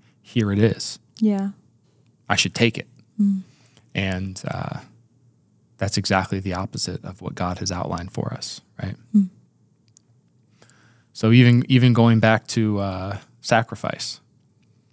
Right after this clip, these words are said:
Speaker 1: right? We want the crops to grow. Maybe I should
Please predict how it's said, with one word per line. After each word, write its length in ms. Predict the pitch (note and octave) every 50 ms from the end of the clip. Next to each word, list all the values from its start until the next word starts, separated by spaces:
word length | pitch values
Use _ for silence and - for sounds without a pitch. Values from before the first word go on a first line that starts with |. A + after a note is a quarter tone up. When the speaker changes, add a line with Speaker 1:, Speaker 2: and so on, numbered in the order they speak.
| _ _ _ _ _ _ _ _ -
Speaker 1:
right? 240 | G2+ G2+ G#2 - -
We 220 | - G#2 A#2 B2 A#2+
want 400 | G#2 G2 G#2+ A2 A2 G#2 - -
the 60 | -
crops 460 | - - - A2 G#2+ A2 G#2+ - - -
to 120 | - -
grow. 360 | - - - - - - - _ _ _ _ _ _ _ _ _ _ _ _ _ _ _ _ _ _ _ _ _ _ _ _ _ _ _ _ _ _ _ _ _ _
Maybe 340 | - G2+ G2+ A2+ A2+ A#2 G#2
I 80 | G2 G2
should 340 | - - G2+ F#2+ F2+ G2